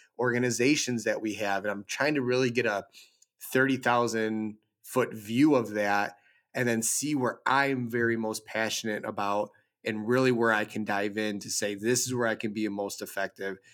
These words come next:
and this is where I can have the big impact." And I, I really, I, I love this place. I love our community, uh, one hundred percent. Like, this is my home. And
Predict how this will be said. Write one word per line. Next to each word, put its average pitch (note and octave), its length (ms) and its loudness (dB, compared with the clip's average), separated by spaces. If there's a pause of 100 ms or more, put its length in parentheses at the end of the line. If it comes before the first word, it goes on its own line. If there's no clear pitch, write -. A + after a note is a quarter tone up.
(160)
and G#2+ 220 -2
this C3+ 180 2
is B2 100 -4
where A#2+ 160 0
I G#2+ 200 0
can A2 160 -8
have G#2 240 -4
the G#2 60 -8
big G#2 260 -6
impact." G2 680 -6 (400)
And G#2+ 580 0 (160)
I, C#3+ 200 2
I - 40 2
really, C#3+ 600 4
I, - 160 0
I D3 60 2
love C3 280 0
this A2 160 -4
place. - 340 -8
I A2 60 0
love A#2+ 240 2
our B2+ 120 2
community, B2 760 0 (360)
uh, G2+ 140 -6
one A2 200 -6
hundred C3 440 -2
percent. B2 500 0
Like, A2+ 280 -2 (180)
this A#2 240 -4
is A#2+ 100 -4
my G#2 200 -2
home. A#2+ 520 -2 (460)
And A2+ 640 0